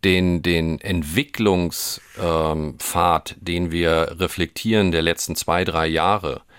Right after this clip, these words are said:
äh, der wird für die zukünftigen drei Jahre ganz anders aussehen,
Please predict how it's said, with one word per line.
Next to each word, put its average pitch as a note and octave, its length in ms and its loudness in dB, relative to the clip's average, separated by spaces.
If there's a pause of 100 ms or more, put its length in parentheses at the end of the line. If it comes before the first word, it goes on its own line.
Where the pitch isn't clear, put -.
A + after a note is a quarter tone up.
(340)
äh, F2 340 0
der F2+ 160 -2
wird F#2+ 220 -2
für F#2 100 -4
die E2+ 120 -4
zukünftigen E2 680 -6
drei D#2+ 220 -2
Jahre E2 280 -2
ganz F2 260 -2
anders F#2 400 -2
aussehen, D#2+ 680 -4